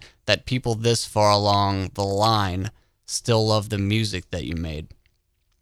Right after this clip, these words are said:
And he goes on to say that Hybrid Theory is a great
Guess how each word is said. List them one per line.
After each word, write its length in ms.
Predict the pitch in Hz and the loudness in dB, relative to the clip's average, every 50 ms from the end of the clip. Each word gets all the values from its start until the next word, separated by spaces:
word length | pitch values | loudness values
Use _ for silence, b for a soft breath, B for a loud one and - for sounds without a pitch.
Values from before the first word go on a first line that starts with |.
| - - | -2 2
And 120 | 120 123 | 4 4
he 60 | 139 139 | 6 6
goes 200 | 147 151 143 127 | 6 6 8 6
on 160 | 139 135 127 | 6 4 4
to 40 | 120 117 | 2 0
say 320 | - - 123 120 117 113 | 0 2 4 4 4 4
that 240 | 107 107 104 98 - b b b b b | 2 2 0 -2 -4 b b b b b
Hybrid 340 | - - 139 120 123 117 - | 2 2 2 2 2 -2 0
Theory 160 | - 117 117 | 0 2 2
is 100 | 113 107 | 2 2
a 60 | 110 104 | -2 -2
great 400 | - 110 110 107 107 104 - | -2 0 2 2 2 0 -4